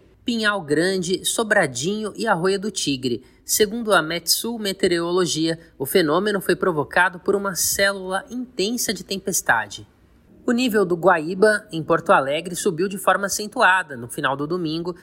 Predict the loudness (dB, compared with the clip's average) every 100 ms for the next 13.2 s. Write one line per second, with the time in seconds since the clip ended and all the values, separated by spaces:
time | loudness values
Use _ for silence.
0 | _ -4 0 0 2 2 4 0 0 -8
1 | -8 _ -4 -4 -4 -6 -8 -8 -4 -4
2 | -4 -10 -10 -4 -2 0 2 2 2 -4
3 | -12 -16 -6 -2 0 0 -2 -4 0 0
4 | 2 0 0 -2 -4 -4 -2 -2 0 -4
5 | -6 -2 2 2 0 -8 -10 -12 _ _
6 | -4 2 2 0 -4 -6 -4 0 2 2
7 | 0 -4 -2 -4 -4 -2 -2 -2 -2 0
8 | 2 0 0 0 0 2 2 2 2 0
9 | 2 2 0 -2 -8 -10 _ -6 -4 -4
10 | -4 -2 -2 -2 -4 -4 -2 -2 0 -2
11 | -2 -8 -8 0 2 4 4 2 -2 0
12 | 0 2 2 2 -4 -6 -2 -2 0 -2
13 | -4